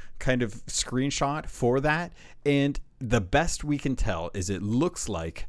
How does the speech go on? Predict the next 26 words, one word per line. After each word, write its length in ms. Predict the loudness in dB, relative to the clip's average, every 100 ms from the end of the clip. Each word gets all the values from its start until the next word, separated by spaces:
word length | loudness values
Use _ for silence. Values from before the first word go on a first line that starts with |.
| -10 -20 -12 -4
a 60 | -4
kraken 720 | -4 0 0 0 -6 -8 -8 -12 -10
wrapping 600 | -2 -2 0 -2 0 -2 -6 -4
a 100 | 0
skeleton 720 | 0 0 0 0 0 -4 -6
ship, 400 | -8 -8 -6 -8 -8
a 60 | -8
galleon. 500 | -6 -6 -8 -12 -12 -12 -12 -8
And 240 | -6 -6 -6
I 180 | -4 -2
can't 400 | 0 -2 -4 -6
wait 420 | -4 -2 -2 -6
to 120 | -8
check 240 | -4 -4 -4
and 140 | -8
see 140 | -6
what 180 | -6 -6
this 180 | -8 -6
thing 240 | -6 -8 -8
is. 360 | -8 -8 -8
Uh, 320 | -4 -4 -4 -6 -8
you 200 | -2 -2
can 200 | 0 -2 0
order 500 | 2 2 2 -2 -6 -20 -12 -2
anytime 720 | -2 0 0 0 0 -4 -6 -8 -2
now 540 | 0 2 -2 -6